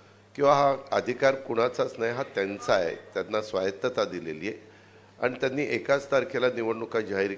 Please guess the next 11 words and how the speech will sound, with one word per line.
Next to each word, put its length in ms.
केलेल्या 360
आहेत 220
आणि 100
मतदान 520
पण 260
तीन 300
दिवसांनी 600
मतमोजणी 640
त्यांनी 300
ठेवलेली 440
आहे. 100